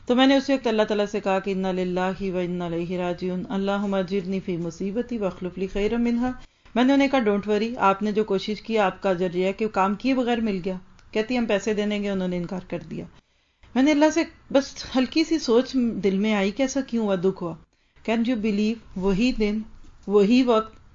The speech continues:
वही जगह, बगैर वो पैसे दिए अल्लाह ने वहां काम ले लिया। किसी ने मुझे message दिया कि "आप फारिग हैं, फलां दिन?" "क्यों भाई, क्या है?" "वो है जी, वहां ये एक फंक्शन है, आप थोड़ी देर आ जाए, मेहमान बन के चले जाए।"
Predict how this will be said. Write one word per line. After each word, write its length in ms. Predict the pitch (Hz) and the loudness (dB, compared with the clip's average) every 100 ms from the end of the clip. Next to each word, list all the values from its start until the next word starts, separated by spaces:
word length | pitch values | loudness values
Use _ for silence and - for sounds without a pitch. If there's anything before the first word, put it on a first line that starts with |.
| - - | -20 -2
वही 320 | 202 220 240 285 | 4 6 6 6
जगह, 400 | 247 190 175 175 - - - - - - - - | 4 2 -2 -6 -16 -20 -20 -20 -20 -20 -20 -8
बगैर 340 | 190 226 254 285 | 0 4 6 4
वो 100 | 285 | 4
पैसे 360 | 233 226 277 | 4 4 2
दिए 340 | 233 214 185 185 - - - - | 2 2 0 -2 -14 -20 -10 -2
अल्लाह 220 | 220 214 | 2 2
ने 80 | 208 | 2
वहां 220 | 185 185 | -2 -2
काम 240 | 190 175 | -4 -2
ले 100 | 165 | -4
लिया। 220 | 160 156 185 - - - - _ _ _ _ _ - - | -4 -8 -12 -20 -20 -20 -20 _ _ _ _ _ -20 -6
किसी 220 | 208 233 | -4 -2
ने 80 | 214 | -2
मुझे 360 | 208 208 208 | 0 2 2
message 500 | 196 - 190 180 226 | 0 -4 -4 -4 -4
दिया 260 | 202 262 269 - _ - - | 0 2 0 -2 _ -6 2
कि 60 | |
"आप 180 | 202 202 | 2 2
फारिग 300 | 196 185 202 | 2 0 2
हैं, 120 | 254 | 0
फलां 280 | 247 196 185 | 0 0 0
दिन?" 120 | 196 | -2
"क्यों 200 | 190 202 | -4 -2
भाई, 100 | 202 | -2
क्या 200 | 214 196 | 0 0
है?" 140 | 196 - _ - | -2 -6 _ -6
"वो 160 | 196 214 | 2 4
है 160 | 208 | 4
जी, 140 | 185 202 | 2 -2
वहां 260 | 185 190 | -2 -2
ये 140 | 190 185 | 0 -2
एक 120 | 185 | -2
फंक्शन 380 | 185 180 214 214 | -6 -6 -4 -2
है, 60 | |
आप 180 | 202 175 | -2 -2
थोड़ी 140 | 185 165 | -2 -4
देर 140 | 170 | -4
आ 80 | 170 | -4
जाए, 140 | 165 | -4
मेहमान 400 | 196 208 202 202 | -4 -2 -2 -2
बन 200 | 208 202 | -2 -4
के 120 | 202 208 - - _ - - | -6 -12 -18 -20 _ -20 -10
चले 240 | 180 170 170 | -6 -4 -4
जाए।" 140 | 180 | -6